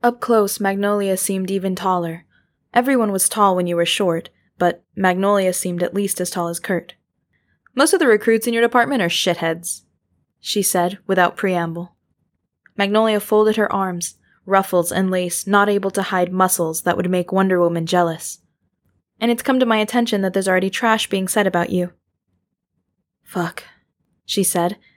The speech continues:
and dropped her head. So many other things had happened that she'd managed to forget about. "Shit, I'm sorry," she said, looking at Magnolia's boots.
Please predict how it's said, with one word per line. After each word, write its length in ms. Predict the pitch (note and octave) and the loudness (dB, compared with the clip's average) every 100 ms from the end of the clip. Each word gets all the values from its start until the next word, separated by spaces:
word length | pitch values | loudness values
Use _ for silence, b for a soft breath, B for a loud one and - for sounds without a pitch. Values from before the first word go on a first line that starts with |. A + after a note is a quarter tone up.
| b | b
and 160 | G3+ | 0
dropped 300 | G3 G3+ F#3+ | 4 4 2
her 100 | G3+ | -4
head. 380 | F3+ G3 F3 - _ _ _ _ _ _ | -2 -2 -2 -6 _ _ _ _ _ _
So 240 | - G#3+ | 0 2
many 220 | A3 A3+ | 4 2
other 120 | G#3 G3 | 2 2
things 300 | G3 F#3+ F#3+ | -2 -4 -4
had 80 | - | -2
happened 440 | G3+ G3+ F3+ F3 | 0 2 0 0
that 100 | - | -2
she'd 160 | - F#3 | 0 2
managed 380 | F#3 F#3 E3+ | 2 2 0
to 40 | F3 | -2
forget 360 | F3+ F3 F#3 | -2 0 2
about. 320 | F3 E3+ E3 - _ _ _ _ | 2 -2 -6 -10 _ _ _ _
"Shit, 600 | - - - - F#2+ F#2+ _ _ _ _ | -12 -8 -4 -2 -2 -4 _ _ _ _
I'm 380 | - F3+ F#3 - _ _ - | -2 -2 -2 -6 _ _ -6
sorry," 720 | - F#3+ E3+ F#3 G#3+ G#3 _ _ _ _ _ _ - | -4 -2 -2 -2 -2 -6 _ _ _ _ _ _ -10
she 220 | - A3 | -2 0
said, 380 | F#3+ F3+ F3 - _ _ - | 0 -2 -4 -10 _ _ 0
looking 340 | G3+ G3 F#3 | 0 2 0
at 80 | - | 0
Magnolia's 520 | F3+ F#3 F#3 F3+ F3 | -2 -2 0 0 0
boots. 520 | - F#3 - - - | 2 2 0 -8 -14